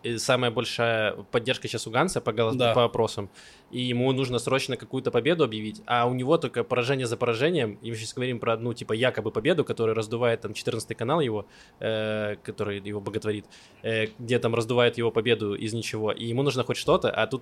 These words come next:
Speaker 1: только всё хуже, цены дорожают, э, какие-то проблемы с Ираном, и никто вообще в, в, никакой нормализации отношений с Саудовской Аравией нет. И то, что обещали нам уже год,
Speaker 2: Ну да.
Speaker 1: ничего не происходит, и, э, все как-то кидают, э,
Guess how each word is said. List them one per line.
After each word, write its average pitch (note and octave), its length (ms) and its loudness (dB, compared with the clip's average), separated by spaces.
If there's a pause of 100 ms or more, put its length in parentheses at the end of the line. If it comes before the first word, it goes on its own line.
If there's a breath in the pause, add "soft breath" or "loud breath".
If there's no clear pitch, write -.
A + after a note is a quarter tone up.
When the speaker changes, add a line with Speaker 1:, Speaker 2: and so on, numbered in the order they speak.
(240)
Speaker 1:
только C#3 260 2
всё A2+ 160 -2
хуже, C3 340 0
цены B2 300 -2
дорожают, A#2 560 4 (140)
э, G#2+ 520 -4
какие-то B2 220 -4
проблемы B2 400 -2
с - 120 -2
Ираном, B2 440 2 (440 soft breath)
и B2 120 -8
никто A#2+ 480 0
вообще A#2+ 480 0
в, G#2+ 140 -4 (120)
в, G#2+ 560 2
никакой B2 300 0
нормализации B2 580 2
отношений B2 380 0
с - 60 -4
Саудовской A#2+ 320 0
Аравией A#2 280 2
нет. C#3 300 0
И A#2 80 -8
то, - 160 -6
что - 180 -4
обещали A2+ 360 2
нам G#2+ 200 -4 (100)
уже G#2+ 180 -2
год, A2 280 2 (160 loud breath)
Speaker 2:
Ну C3 160 0
да. G#2+ 180 0
Speaker 1:
ничего A#2+ 240 0
не B2+ 80 -2
происходит, B2+ 680 0
и, A2 460 -4
э, G#2 520 -4
все - 180 -4
как-то - 220 -10
кидают, A#2 480 2
э, G#2+ 420 -6